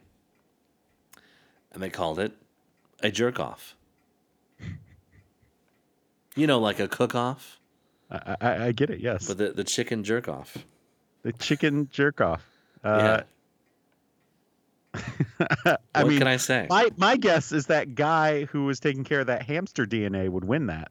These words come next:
Speaker 1: <laughs> But definitely not the guy who, uh, had his femoral artery cut and,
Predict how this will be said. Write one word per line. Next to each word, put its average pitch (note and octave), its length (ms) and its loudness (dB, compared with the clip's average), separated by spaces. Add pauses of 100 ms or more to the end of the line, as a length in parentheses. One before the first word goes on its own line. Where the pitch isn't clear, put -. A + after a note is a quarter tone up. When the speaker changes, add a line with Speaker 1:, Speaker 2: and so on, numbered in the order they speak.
(140)
Speaker 1:
<laughs> D3+ 720 0 (920)
But B2+ 100 0
definitely F#3 300 4
not D3 140 6
the C#3+ 40 4
guy C3 380 4 (240)
who, C#3 280 4
uh, B2 300 2
had C3 120 2
his B2 120 0
femoral B2+ 380 4
artery G#2+ 320 2
cut F2+ 420 -2
and, F#2 300 -8